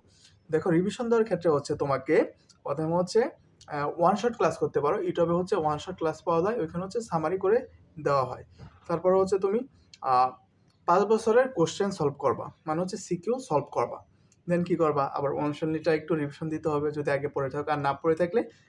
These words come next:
আবার নতুন করে হচ্ছে, আহ, অনুশীলনীগুলো সলভ করো। এবং লাস্টে হচ্ছে কি মেইন বইটা আরেকবার পড়ে নাও। ওকে, তো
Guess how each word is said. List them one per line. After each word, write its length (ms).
আবার 200
নতুন 260
করে 160
হচ্ছে, 300
আহ, 340
অনুশীলনীগুলো 680
সলভ 340
করো। 220
এবং 200
লাস্টে 280
হচ্ছে 220
কি 140
মেইন 260
বইটা 240
আরেকবার 300
পড়ে 200
নাও। 200
ওকে, 400
তো 420